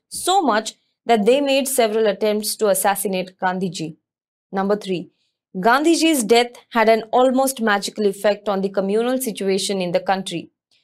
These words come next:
The government of India cracked down on organizations that were spreading communal hatred. Organizations like Rashtriya Swayamsevak Sangh were banned for some time.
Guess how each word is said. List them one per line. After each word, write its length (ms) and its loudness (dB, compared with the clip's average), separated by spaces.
The 80 0
government 440 4
of 160 0
India 380 4
cracked 360 0
down 280 2
on 120 -2
organizations 880 0
that 180 0
were 120 2
spreading 520 -2
communal 400 -2
hatred. 540 -2
Organizations 880 0
like 240 2
Rashtriya 440 0
Swayamsevak 640 0
Sangh 340 -2
were 300 -2
banned 420 -2
for 120 -8
some 280 -4
time. 420 -6